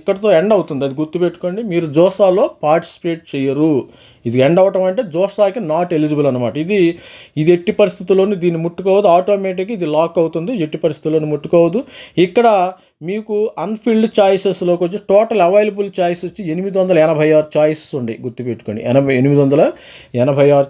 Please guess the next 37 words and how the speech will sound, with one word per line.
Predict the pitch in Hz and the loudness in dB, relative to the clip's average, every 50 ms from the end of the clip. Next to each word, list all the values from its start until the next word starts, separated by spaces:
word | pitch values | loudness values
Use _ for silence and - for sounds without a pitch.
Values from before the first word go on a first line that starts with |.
| - | 0
చాయిసెస్ | 139 143 151 147 - - - 170 160 | -2 0 -2 -2 -6 -8 -8 -6 -6
ఉండే. | 160 180 233 269 214 165 | -4 -4 -6 -6 -4 -2
మరి | 165 170 170 165 156 156 156 - - - - - _ - 147 | 0 2 2 2 2 0 -2 -6 -18 -20 -20 -12 _ -2 0
అన్‌ఫిల్డ్ | 185 226 247 247 - 254 233 233 233 233 - 190 | 2 2 2 2 2 2 2 2 2 0 2 4
చాయిసెస్, | 175 165 165 160 - 151 127 - - 139 156 | 4 4 2 0 -4 -8 -8 -6 -4 -4 -4
అన్‌ఫిల్డ్ | 202 185 - 208 202 190 202 | -4 -6 -6 -8 -6 -2 0
చాయిస్ | 185 190 196 208 170 | 0 0 0 -2 -4
ఎనిమిది | 151 160 165 160 160 | -4 -4 -4 -2 -2
వందల. | 151 139 120 - - - - - _ - 170 | 0 0 0 -2 -4 -8 -20 -16 _ -2 -2
ఇక్కడ | 202 202 226 214 220 220 | 0 2 4 4 4 4
ఏమైనా | 214 214 214 208 208 | 4 2 2 0 0
ఫిల్ | 226 226 240 240 233 | -2 -2 0 2 2
చేసామనుకో, | 226 226 233 202 185 180 175 180 175 175 - - | 2 2 2 0 0 0 0 -2 -2 -2 -2 -2
టెన్ | 185 190 208 202 - | -4 -2 -4 -6 -6
ఫిల్ | 214 214 214 214 | -6 -2 0 -2
చేసామనుకో | 202 - 214 185 180 185 262 240 | 0 0 -2 -2 -2 -4 -6 -4
ఇది | 247 285 - - | -6 -4 0 0
తగ్గిపోవటం | 185 175 180 202 - 196 180 170 180 220 214 165 147 | 0 2 0 0 0 2 2 2 2 0 0 0 0
జరుగుతుంది. | 135 135 139 135 139 120 104 110 - - | 0 0 -2 -2 -4 -6 -6 -6 -6 -6
ప్రతి | 151 143 135 165 165 165 | -4 -4 -2 0 -2 0
ఒక్కరు | 160 165 156 151 151 147 | 0 0 0 0 2 2
కూడా | 143 151 156 143 127 131 - _ _ _ _ _ _ - | 2 4 2 2 2 -2 -6 _ _ _ _ _ _ -6
ఏంటంటే | 156 175 185 170 156 139 | -4 -2 -2 -2 0 -2
గుర్తుపెట్టుకోండి. | 208 220 - - 247 226 190 - - - 151 123 113 107 104 - - 175 | -2 -2 -2 0 2 2 2 0 0 0 0 0 0 -2 -4 -4 -4 -2
ఆ, | 277 349 294 170 | -2 -2 0 0
మరి | 147 156 151 | 0 0 -2
ఇది | 151 156 151 147 - | -2 -2 -4 -2 0
చాయిస్ | 165 165 170 175 175 - | 2 2 2 2 0 -4
ఫిల్లింగ్ | 175 170 170 185 180 160 | -6 -4 -4 -4 -2 -2
ఏ | 160 165 | -2 -2
విధంగా | 156 165 160 160 156 - | -2 -4 -6 -6 -4 -2
చేయాలి | 160 160 175 165 147 143 139 | -2 -2 -2 -4 -8 -6 0
బ్రీ-, | 165 220 254 202 143 | 2 2 2 2 2
బ్రీఫ్గా | 165 196 233 233 233 220 202 185 180 185 | 2 2 2 2 2 2 2 2 2 0
చెప్తాను. | 165 - - 175 170 208 240 - 202 185 | -2 -2 0 0 0 0 0 2 2 2
తర్వాత | 202 220 240 233 233 240 220 202 | 4 4 2 0 -2 -2 -4 -4
మనం | 190 196 | -2 -2